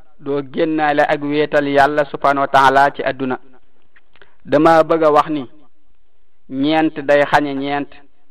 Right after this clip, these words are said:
barig lekk day xañe neexitu jaamu Yàlla subhanahu wa taala, bari nelaw day xañe barkeg dund,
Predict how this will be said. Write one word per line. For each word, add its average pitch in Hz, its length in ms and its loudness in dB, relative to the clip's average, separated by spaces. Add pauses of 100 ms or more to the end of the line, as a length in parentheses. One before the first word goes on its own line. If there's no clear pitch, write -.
barig 147 340 -4
lekk 143 440 0 (140)
day 127 240 4 (100)
xañe 151 280 2
neexitu 143 640 -2
jaamu 139 280 4
Yàlla 139 440 0
subhanahu 143 640 0
wa 135 80 -2
taala, 131 400 2 (960)
bari 156 300 2
nelaw 156 360 2 (400)
day 143 320 2
xañe 156 300 2
barkeg 143 440 0
dund, 131 220 -8